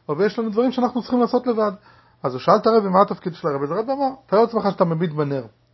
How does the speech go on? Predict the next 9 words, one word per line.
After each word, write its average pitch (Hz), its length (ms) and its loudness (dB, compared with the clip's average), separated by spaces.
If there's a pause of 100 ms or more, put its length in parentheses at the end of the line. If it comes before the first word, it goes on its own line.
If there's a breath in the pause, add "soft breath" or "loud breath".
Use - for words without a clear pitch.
הנר 175 240 0
עשוי 196 220 0
מחומר 175 340 0
דליק, 147 500 -4 (680 soft breath)
ויש 143 220 -2
לו 147 100 0
גם 127 140 -2
פתילה, 175 520 2
ש-, - 100 -16